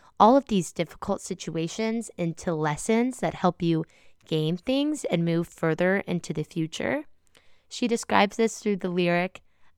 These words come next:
"Ask me what I've learned from all those years. Ask me what I've earned from all those tears." So this song just represents the strength to move forward into your life, and I couldn't imagine a better message for our final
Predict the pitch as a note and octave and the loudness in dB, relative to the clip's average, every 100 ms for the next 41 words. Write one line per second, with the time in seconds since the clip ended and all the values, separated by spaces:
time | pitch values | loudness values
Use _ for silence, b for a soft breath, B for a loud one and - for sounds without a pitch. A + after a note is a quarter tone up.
0 | - G3 G3+ - A#3+ B3+ B3+ B3+ A#3 F#3+ | 2 4 2 -4 -2 2 4 4 4 4
1 | E3+ E3 F3 - F#3 F3 E3+ D#3+ E3 F#3 | 4 4 0 0 -2 2 4 4 6 4
2 | F3+ - E3 D3 - F3+ - - - _ | 2 -2 -2 -2 -4 -10 -14 -20 -20 _
3 | _ F3 E3+ - G3+ G#3 G#3+ G3 F#3 F3 | _ 0 0 0 2 2 4 4 2 0
4 | - A#3+ F#3+ D#3+ E3 - - - F3 - | 2 4 4 2 -2 -8 -8 -2 0 2
5 | D#3+ D#3 E3 E3 - - C#3+ - - - | 2 2 -2 -2 -6 -6 -4 -6 -10 -20
6 | _ _ - - _ _ _ - - A#3+ | _ _ -20 -20 _ _ _ -18 -4 0
7 | C4+ - C#4 C4 D#4 D4+ C#4+ G#3 G3+ G#3 | 0 0 2 2 2 0 0 0 0 0
8 | G3+ G#3 G3+ - _ _ - - F#3+ - | -2 0 -2 -6 _ _ -20 -8 -6 -4
9 | - A#3+ C4+ - - A3+ G3 F#3 - F3 | 0 0 0 -4 0 4 4 2 2 4
10 | E3+ E3+ G3 G#3+ G#3+ F#3 F3 - F3+ E3+ | 4 4 2 2 0 0 -2 -2 -2 0
11 | D#3+ D3+ G#3 - - E3 D#3+ - b b | -2 0 -2 -2 -2 -2 -2 -8 b b
12 | b A3 - C#4+ C4 F#3+ E3+ F3+ A3+ - | b 0 2 0 2 4 2 2 0 0
13 | F#3 - E3+ F3 F#3 E3+ - G#3 A3 - | -2 2 2 4 4 0 0 -2 -4 -4
14 | - F3+ E3+ E3+ - D#3+ D#3 D#3+ - - | 2 4 4 2 0 0 0 -2 -2 2
15 | E3+ E3 E3+ F#3+ | 2 2 0 -2